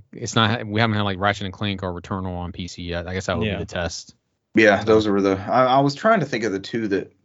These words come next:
Speaker 3: those are the two that pushed it the hardest, aren't they? I know
Speaker 1: Yeah.
Speaker 3: Ratchet and Clank was one of 'em.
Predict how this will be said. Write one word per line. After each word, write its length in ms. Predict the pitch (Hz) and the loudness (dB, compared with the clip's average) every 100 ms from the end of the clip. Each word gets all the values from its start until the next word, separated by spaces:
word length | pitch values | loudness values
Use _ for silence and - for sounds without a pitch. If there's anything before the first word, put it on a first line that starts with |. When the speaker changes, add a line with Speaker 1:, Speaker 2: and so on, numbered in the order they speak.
| - | -8
Speaker 3:
those 260 | 107 113 107 | 0 2 4
are 160 | 104 | 4
the 120 | 98 | 2
two 180 | 95 101 | -2 -2
that 140 | 92 - | -2 -4
pushed 240 | 107 - | -6 -4
it 100 | 85 | -6
the 100 | 87 | -4
hardest, 320 | 90 90 85 85 | -4 -4 -4 -6
aren't 180 | 87 82 | -6 -6
they? 120 | 82 | -6
I 180 | 92 104 | -2 4
know 140 | 107 | 6
Speaker 1:
Yeah. 60 | 95 | 4
Speaker 3:
Ratchet 140 | 90 | 2
and 100 | 73 | -4
Clank 200 | - 90 | -8 -8
was 140 | 87 82 | -6 -8
one 140 | 82 | -6
of 80 | 85 | -6
'em. 180 | 87 | -8